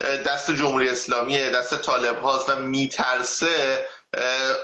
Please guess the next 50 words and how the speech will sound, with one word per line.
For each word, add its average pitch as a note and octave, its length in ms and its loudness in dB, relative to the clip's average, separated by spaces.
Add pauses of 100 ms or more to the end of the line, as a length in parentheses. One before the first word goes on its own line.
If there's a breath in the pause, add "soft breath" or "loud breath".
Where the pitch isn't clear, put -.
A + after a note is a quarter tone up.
آدم D#3 240 2
که G#3+ 60 -2
شجاعه D#3+ 420 2
باید G3 160 2
بهش G3 140 0
آفرین E3 440 0
گفت، D#3 140 2
ولی F3 100 2
آدمی E3+ 200 0
که E3 120 -2
می‌ترسن D#3+ 600 0
نباید G3+ 260 2
سرزنش B2+ 760 0
کرد، A2+ 260 0
چون، D#3+ 220 0 (300 loud breath)
اه، D#3 220 0
حق F#3 360 0
داره D#3+ 220 0
جونشه. E3 580 0
و C3 120 0
بعد، F#3 140 0 (340 loud breath)
اه، D#3 300 0 (360)
کاش F#3 200 0
که A3 60 -2
فقط G3 280 0
مثلاً G3 180 0
بگیرن G3 280 0 (120)
بکشن، D3 560 2
ممکنه C3 320 0
ش-، F3 140 -2
بدترین D3 540 -2
شکنجه C#3 500 0
ها C3+ 100 4
رو C#3+ 180 2
بکنن. C3 340 2 (360 loud breath)
تو، E3 80 0
اه، D3 500 2
نمی‌دونم، D3+ 300 2
حالا C#3+ 180 0
می‌دونی D3+ 320 2
که D#3 100 -2
مثلاً، C3+ 340 2
اه، - 500 0
مطمئناً C3+ 440 0
طالب C#3 320 0
ها C3+ 160 0
این B2+ 80 -4
کارا B2+ 240 2
رو A#2+ 60 2
می‌کنن. A#2 240 -2